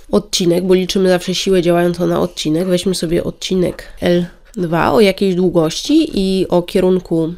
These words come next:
zgodnym z kierunkiem przepływu prądu. I tutaj mamy ten wektor właśnie L dwa pomnożony wektorowo raz-, razy pole magnetyczne, w jakim znajduje się właśnie ten, ten odcinek. Jest to pole magnetyczne, którego źródłem jest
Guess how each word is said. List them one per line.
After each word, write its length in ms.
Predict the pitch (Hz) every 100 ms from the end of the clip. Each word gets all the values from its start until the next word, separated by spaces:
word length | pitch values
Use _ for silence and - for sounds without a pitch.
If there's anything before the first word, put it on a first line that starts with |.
| -
zgodnym 500 | 180 190 180 175 165
z 320 | - - 170
kierunkiem 400 | - 170 165 165
przepływu 440 | 165 165 175 156
prądu. 540 | 156 160 147 147 185 359
I 80 | 359
tutaj 260 | 254 202
mamy 260 | 190 170 165
ten 280 | 165 156 175 - -
wektor 580 | 165 175 170 - 147 151 - -
właśnie 380 | 156 - -
L 160 | - 165
dwa 440 | 160 160 170 254
pomnożony 720 | 359 - 320 285 220 226 233 240
wektorowo 640 | 240 - 202 190 190 196
raz-, 240 | 180 170 175
razy 220 | 202 208
pole 260 | 226 240 208
magnetyczne, 640 | 190 180 175 175 - 226
w 40 |
jakim 280 | 185 170 226
znajduje 440 | 220 196 156 160 220
się 240 | - 190
właśnie 340 | 185 156 214
ten, 220 | 214 214 277
ten 140 | 294
odcinek. 440 | 330 339 190 143
Jest 120 | 175 -
to 80 |
pole 220 | - 220 220
magnetyczne, 720 | 202 196 180 180 - 208 247 - -
którego 320 | - 269 254
źródłem 460 | 233 185 175 208 220
jest 480 | 170 190 - -